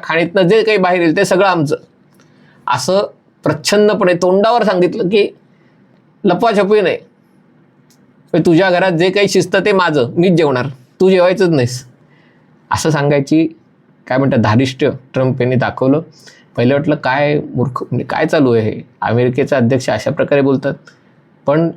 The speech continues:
आज त्यांचा करार झाला आणि त्यामुळे हे सगळं कुठल्या दिशेने चाललंय हे अजून कोणाला कळत नाहीये. पण जे चाललंय ते खूप रंजक मात्र आहे, कारण अशा प्रकारे जर अमेरिका वागायला लागली तर त्याचा फायदा किती जण घेतात?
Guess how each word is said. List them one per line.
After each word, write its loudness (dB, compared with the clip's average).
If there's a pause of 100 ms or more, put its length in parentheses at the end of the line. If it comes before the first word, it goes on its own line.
आज -2
त्यांचा 0
करार 0
झाला 0
आणि -2
त्यामुळे 0
हे -2
सगळं 0
कुठल्या 0
दिशेने 0
चाललंय 0
हे 2
अजून 0
कोणाला -2
कळत -2
नाहीये. 0 (640)
पण 2
जे 2
चाललंय 2
ते -4
खूप -4 (580)
रंजक 0
मात्र -2
आहे, 0 (640)
कारण -2
अशा -4
प्रकारे -2
जर 0
अमेरिका -2
वागायला 0
लागली 2
तर -2
त्याचा -2
फायदा -2
किती -2
जण 2
घेतात? -2